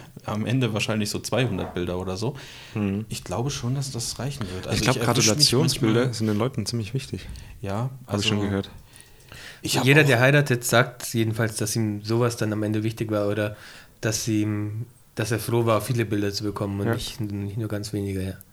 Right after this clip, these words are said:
Speaker 1: Kommt echt ein bisschen auf das Paar an. Jetzt am Samstag auf der Hochzeit, das war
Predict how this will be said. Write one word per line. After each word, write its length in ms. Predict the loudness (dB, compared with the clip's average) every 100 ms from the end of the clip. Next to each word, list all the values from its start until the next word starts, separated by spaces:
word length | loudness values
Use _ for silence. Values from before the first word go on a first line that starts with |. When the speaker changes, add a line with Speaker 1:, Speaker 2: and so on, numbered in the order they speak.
| -20 -20 -20 -20 -20 -6
Speaker 1:
Kommt 240 | -4 -4
echt 200 | -6 -6
ein 60 | -6
bisschen 460 | -4 -2 -2 -4 -4
auf 160 | -8 -8
das 140 | -8
Paar 180 | -4 -4
an. 80 | -2
Jetzt 160 | -4 -4
am 100 | -2
Samstag 520 | 0 0 0 -4 -4
auf 140 | -6
der 140 | -4 -4
Hochzeit, 380 | -4 -2 -2 -4 -14 -18 -20 -20 -20 -20 -20 -8
das 200 | -6 -2
war 300 | 0 0 -2